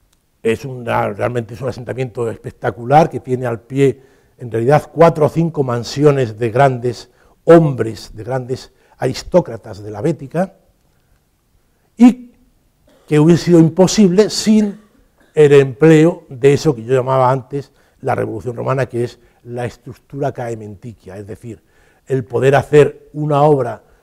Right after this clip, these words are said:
de, un, en, de, de, de este porte no es pensable sin la utilización de lo que es el hormigón romano, la estructura caementicia. Y yo creo que con esto ya me he pasado un pelín, pero, eh,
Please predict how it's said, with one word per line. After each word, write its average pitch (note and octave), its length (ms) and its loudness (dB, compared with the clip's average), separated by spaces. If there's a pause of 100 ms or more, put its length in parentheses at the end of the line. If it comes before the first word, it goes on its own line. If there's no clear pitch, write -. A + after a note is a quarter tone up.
(160)
de, B2 140 -10
un, D3+ 220 -2 (220)
en, B2 380 -10
de, A#2+ 240 -8
de, A2 160 -10
de A2 120 -2
este C3 220 -6
porte C#3 480 0 (220)
no C#3 320 -2
es B2+ 100 -2
pensable A#2+ 520 -6
sin B2+ 160 -12
la A#2 60 -6
utilización A#2 580 -14 (220)
de A2 120 -8
lo G#2 100 -4
que G#2+ 80 -8
es - 60 -8
el F2+ 80 -4
hormigón G#2 400 -6
romano, G#2+ 320 -14
la G#2+ 80 -14
estructura G#2+ 380 -12
caementicia. F2 560 -20 (360)
Y A#2 100 -18
yo C#3 100 2
creo D3 100 4
que C3 60 -2
con B2 140 -10
esto C#3+ 240 -4
ya D3+ 300 -2 (320)
me B2 80 -14
he - 40 -14
pasado B2+ 300 -6
un A#2+ 140 -10
pelín, C3+ 440 -8 (480)
pero, C#3 440 2
eh, B2 560 6